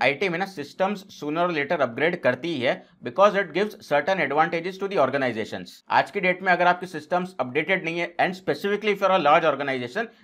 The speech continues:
then you stand at back foot। तो ये चेंजेस तो definitely आते हैं, but प्रॉब्लम यहाँ पे है ये nature of spending का, इसको कहीं ना कहीं थोड़ा सा डिस्क्रिशनरी माना जाता है और आईटी सिस्टम्स या अपग्रेड डिस्क्रिशनरी नेचर के चलते क्लाइंट्स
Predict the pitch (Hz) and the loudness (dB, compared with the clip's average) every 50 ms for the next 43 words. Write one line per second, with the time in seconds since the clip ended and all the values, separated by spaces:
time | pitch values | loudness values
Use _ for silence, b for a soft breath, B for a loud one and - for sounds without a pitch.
0 | b - 139 151 175 190 202 196 - 160 143 139 156 170 156 131 123 117 - - | b -6 -4 -2 -2 -2 -4 0 2 2 4 4 4 2 4 4 4 2 2 0
1 | 131 107 90 - - _ _ _ 175 185 196 220 220 220 - 151 151 147 165 214 | -6 -10 -10 -12 -16 _ _ _ -2 0 0 0 0 -2 -2 -4 -2 -2 -2 -4
2 | 214 - 214 220 196 143 - 139 - 180 190 196 190 185 165 127 120 - - 120 | -4 -2 -2 -4 0 0 0 -2 0 0 -2 -2 0 2 4 4 4 2 -2 -8
3 | 117 95 90 b b b b b - - 185 185 190 160 143 127 123 147 190 208 | -10 -10 -12 b b b b b -4 -2 -2 -2 0 0 2 2 2 2 0 -2
4 | 190 175 147 143 143 139 151 147 139 175 214 180 160 202 208 165 127 120 123 123 | 0 2 2 2 2 2 0 0 0 0 0 0 -2 -2 -2 -2 -4 -4 -6 -6
5 | 123 - 170 170 165 165 - 139 127 117 117 113 104 98 104 - - - - - | -2 0 2 2 2 0 -2 -4 -4 -4 -6 -6 -4 -6 -6 -6 -8 -10 -12 -6
6 | - - 247 247 - 151 151 165 190 208 190 190 180 196 190 185 160 151 165 170 | -4 -4 -4 -2 -2 -4 -4 -2 -2 -2 -2 -2 -4 -4 -4 -2 0 2 2 2
7 | 170 196 180 139 127 123 - - 156 175 - 185 175 175 170 143 131 127 123 113 | 2 0 -2 -2 -4 -8 -6 -4 -4 -4 -4 -4 -4 -2 -2 0 0 0 0 0
8 | 110 107 - 120 113 127 175 196 b b b b b b b _ - 170 214 220 | -2 -2 -2 -2 -2 0 -2 -4 b b b b b b b _ 8 10 10 10
9 | - - - - 147 - - 214 - 196 175 - - 185 185 175 185 190 185 190 | 10 6 2 2 2 2 -2 -6 -6 -8 -6 -2 -2 -2 -2 0 0 0 0 0
10 | - 135 127 156 175 156 131 113 123 123 127 - 165 190 190 190 - 202 214 214 | -2 -4 -2 0 2 2 2 0 -4 -8 -8 -4 -4 -4 -2 -2 -2 -2 0 0
11 | 202 156 139 139 131 131 - 196 196 190 208 185 - 147 113 104 - 175 220 - | 0 -2 -4 -4 -6 -2 0 0 0 0 -2 -4 -2 -2 -4 -2 -4 -6 -6 -6
12 | b b b b _ _ _ _ - 156 143 139 151 185 226 247 247 - - | b b b b _ _ _ _ -6 -2 0 2 2 2 0 -2 -4 -8 -14